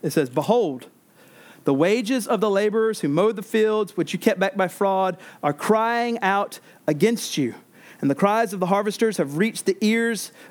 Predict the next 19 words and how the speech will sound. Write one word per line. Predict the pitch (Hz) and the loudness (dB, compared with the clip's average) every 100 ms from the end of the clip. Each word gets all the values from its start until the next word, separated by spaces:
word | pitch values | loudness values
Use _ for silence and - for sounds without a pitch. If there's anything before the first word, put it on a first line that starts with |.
| - | -4
of | 151 | 0
the | 160 | 2
Lord | 185 208 214 202 190 _ _ - | 2 0 0 -2 -6 _ _ -2
of | 151 | 0
hosts." | 135 185 135 - | 2 0 0 -4
These | 151 214 226 | 0 0 0
particular | - 190 240 233 240 233 226 196 - - _ | -4 0 -2 0 0 0 0 -4 -14 -20 _
unbelieving, | 190 233 226 226 233 233 226 226 220 170 _ - - - _ _ - | 2 4 2 2 0 2 2 0 -2 -4 _ -20 -20 -20 _ _ -4
wealthy | 131 190 240 226 240 226 202 165 | 2 2 2 0 0 2 0 0
landowners, | 180 196 226 214 - 160 156 147 - - - | 0 2 2 0 0 0 0 -2 -6 -14 -2
they | 180 | 0
were | 208 208 | 2 2
known | 185 190 233 269 233 135 120 - - - - | 2 2 2 0 0 -2 -8 -16 -20 -20 -2
for | - 185 | 2 2
delaying | 160 156 156 190 226 240 233 | 2 2 2 2 2 0 -2
payment | - 240 226 165 - | 0 0 2 -2 -2
to | 165 | 0
their | 160 | 2
workers. | 160 165 127 - - | 2 -2 -6 -10 -12